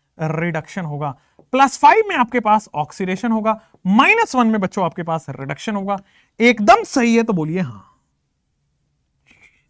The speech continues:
तो सही तो कह रहा है, disproportionation justify। Yes, is this disproportionation? Yes,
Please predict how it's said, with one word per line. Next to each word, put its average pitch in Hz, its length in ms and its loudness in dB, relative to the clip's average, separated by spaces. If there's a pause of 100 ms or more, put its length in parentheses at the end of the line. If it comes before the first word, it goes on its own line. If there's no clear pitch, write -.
(1900)
तो 349 80 6
सही 277 240 6
तो 381 120 4
कह 330 140 8
रहा 415 120 8
है, 480 80 4
disproportionation 330 960 4
justify। 254 480 0 (480)
Yes, 370 320 4 (180)
is 370 220 4
this 415 180 0 (140)
disproportionation? 294 880 -4 (120)
Yes, 220 280 0